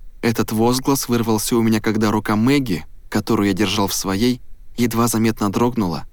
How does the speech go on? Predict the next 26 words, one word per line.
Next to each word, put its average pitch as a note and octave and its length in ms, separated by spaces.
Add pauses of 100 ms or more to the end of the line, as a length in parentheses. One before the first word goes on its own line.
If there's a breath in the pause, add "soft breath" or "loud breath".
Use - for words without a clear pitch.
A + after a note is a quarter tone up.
(320)
а G2+ 120
ее G2 180
ноготь A2 420
вонзился G#2 440
мне F#2+ 140
в F2+ 60
ладонь. F2+ 340 (1160)
Его A2+ 240
движение C3 500
было C3 260
очень C3+ 340
коротким, C3+ 560 (400)
но A#2 180
ошибиться G2+ 540
было F#2 180
невозможно. F2+ 680 (520)
На A2 180
коже A#2 300
моей G#2 280
руки B2 420 (280)
осталась G2+ 520
крошечная F#2+ 560
вмятинка. D2+ 560 (840)
«Дейзи, D3 340
скорее F3 380
сюда!» — C#3 380